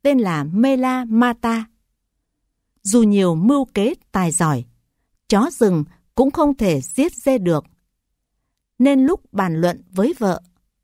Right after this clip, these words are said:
nó bảo: "Nàng ơi, tất cả bầy dê đã chết hết. Chúng ta phải bày mưu ăn thịt dê cái này. Giờ đây là kế hoạch của ta. Nàng phải đi một mình,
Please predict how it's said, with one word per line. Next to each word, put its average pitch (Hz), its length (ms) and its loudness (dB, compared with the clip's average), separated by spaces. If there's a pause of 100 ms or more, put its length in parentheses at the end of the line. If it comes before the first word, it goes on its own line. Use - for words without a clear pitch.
(200)
nó 196 220 0
bảo: 160 360 -2 (680)
"Nàng 185 300 2 (100)
ơi, 254 280 0 (480)
tất - 260 -4
cả 180 180 -2
bầy 160 280 0
dê 262 320 -4 (160)
đã 185 240 -2 (120)
chết 320 220 -4
hết. 277 240 0 (920)
Chúng 254 240 2
ta 277 300 0 (100)
phải 160 240 0
bày 170 260 0
mưu 247 360 0 (180)
ăn 269 200 -2
thịt 185 260 0
dê 247 280 -4
cái 208 260 -4
này. 165 320 -2 (800)
Giờ 190 300 0
đây 262 360 -2 (200)
là 190 260 -2 (100)
kế 208 140 0
hoạch 277 260 -2 (200)
của 160 320 -2
ta. 240 260 -4 (840)
Nàng 226 240 2
phải 175 200 0
đi 269 280 -2
một 185 400 0
mình, 170 260 2